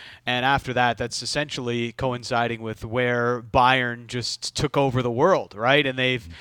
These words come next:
lost two, three matches since then, uh, in the, i-, i-, in all competitions. It's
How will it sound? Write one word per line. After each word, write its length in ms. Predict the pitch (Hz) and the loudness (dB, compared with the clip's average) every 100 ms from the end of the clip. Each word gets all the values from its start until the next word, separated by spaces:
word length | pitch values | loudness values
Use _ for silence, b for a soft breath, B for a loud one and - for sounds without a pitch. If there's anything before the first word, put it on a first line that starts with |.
| B B | B B
lost 840 | 120 131 131 123 - - - - - _ _ _ _ _ _ | 2 6 6 4 -4 -4 -6 -6 -10 _ _ _ _ _ _
two, 260 | - 143 160 | -8 -4 -4
three 260 | 127 147 | -2 -2
matches 720 | 147 131 143 156 160 156 - - | 2 2 2 0 -2 -2 -6 -6
since 380 | - 147 156 - | -4 -4 -4 -2
then, 400 | 131 143 180 180 B B B | 0 0 -4 -14 B B B
uh, 200 | 120 127 | -2 0
in 120 | 131 127 | -2 -4
the, 100 | 127 | -4
i-, 140 | 123 | -4
i-, 380 | 120 131 139 135 | -6 -8 -8 -8
in 140 | 127 | -8
all 240 | 127 131 143 | 0 2 2
competitions. 920 | 135 135 - - 139 131 160 170 - | 2 2 2 -4 -4 -4 -6 -6 -6
It's 540 | 147 127 - - - | -4 -4 -4 -4 -6